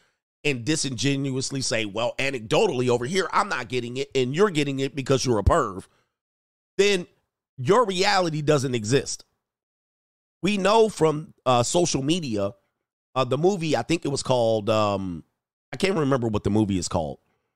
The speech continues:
but it was a documentary on social media that really discussed that there are two sets of people, and what they'll do is they'll funnel information to two sets of people. And you take two people that have a political ideology that are different,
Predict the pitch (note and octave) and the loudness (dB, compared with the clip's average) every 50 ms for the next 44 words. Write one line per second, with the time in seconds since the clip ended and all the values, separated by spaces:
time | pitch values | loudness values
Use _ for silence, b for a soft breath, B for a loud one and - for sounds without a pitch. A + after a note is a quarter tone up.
0 | _ _ _ _ _ _ _ _ _ - D#3 D#3 D#3+ D3+ D3+ A2+ C3 A#2 G#2 C#3 | _ _ _ _ _ _ _ _ _ -2 0 0 2 0 0 0 -2 0 0 2
1 | C#3 E3 E3 - D#3 C#3 D#3 D3 C#3+ C3 A#2 A2+ A#2 A2+ G#2+ G2+ - C3 B2+ A#2+ | 2 2 0 0 -2 -2 -2 -2 -2 -2 -2 -2 -2 -2 -4 -2 -2 -2 -2 0
2 | - A2+ A#2 A#2+ C3 B2 G#2+ G2 F2+ D2+ E2 - _ _ _ _ _ _ _ - | -2 -4 -2 -2 -2 -2 -4 -6 -6 -8 -10 -14 _ _ _ _ _ _ _ -2
3 | F3+ F#3 E3+ C3+ E3+ A#3 C4+ C4 G#3+ D3+ D3+ C#3 - - E3+ E3+ D3 A2 - - | -2 -2 0 -2 -2 -4 -2 -4 -4 -4 -4 -6 -4 0 0 0 0 0 -4 -6
4 | - - - - _ _ _ _ _ _ _ - D#3 - E3+ E3 D#3 C3 A#2+ - | -8 -8 -12 -14 _ _ _ _ _ _ _ -8 -6 -2 0 0 0 -2 -2 -2
5 | - G3 G3+ - - F3 - - - B2+ G2+ - E2+ E2+ D#2 - - E2+ E2 - | -2 -2 -2 0 0 0 0 0 -4 -6 -6 -4 -6 -6 -6 -6 -8 -8 -8 -10
6 | - _ _ _ _ _ _ _ _ _ _ _ _ _ D#3 D#3 D#3 E3 E3+ - | -14 _ _ _ _ _ _ _ _ _ _ _ _ _ 0 2 4 2 2 2
7 | F3 D#3 C#3+ C#3+ B2+ F#3+ G#3+ F#3+ D#3 C3+ A2 B2 D3 C#3 B2 - - F#3 G#3 F#3+ | 2 0 2 2 2 2 4 2 2 2 2 2 2 0 0 0 0 0 2 2
8 | E3+ C#3+ C3 B2+ B2+ _ _ _ _ _ _ _ - F3 - - D3 D3 C#3 E3 | 0 0 0 -2 -2 _ _ _ _ _ _ _ -2 -2 0 0 0 0 2 0
9 | F#3+ A3 A3+ - - A2+ A2+ A2+ A#2 - _ - - C3+ - - F3+ E3 - - | 0 0 0 -2 -4 -4 -4 -6 -6 -8 _ -4 -4 -2 -2 -4 -4 -2 -2 -2
10 | D#3 D3 - - A2+ - F#3+ F#3 - - F2+ D#2+ - _ _ _ _ _ _ D3+ | -2 -2 -4 -8 -6 -4 -4 -4 -4 -6 -10 -10 -10 _ _ _ _ _ _ -6
11 | D#3 D3+ E3 D#3+ - - F3 D3+ - - - G#3+ G#3 G3 G3+ E3 - F3 E3 C3 | -6 -4 -6 -2 -2 -2 -2 -2 -6 -6 -4 -2 -2 -2 -4 -2 -2 -4 -2 0
12 | D3 C#3 C#3+ D3 - B2 A#2 - - D3+ D3+ D3+ D3 - C3+ - - B2 C#3 C3+ | 0 0 2 0 0 0 0 0 0 0 0 -2 -2 -2 -2 0 2 0 0 0
13 | A#2+ A#2 A#2+ C#3+ F3+ D#3 C3+ B2+ G#2+ A2+ A2+ A#2+ b b b b b - - C3 | 0 0 2 2 2 2 0 -2 -4 -6 -6 -8 b b b b b -2 0 2
14 | C3 A#2+ A2+ G#2+ G2 A#2 G3 A#3+ A3+ - C3 C3 B2 - | 2 0 -2 -2 0 2 2 2 2 0 -4 -4 -6 -6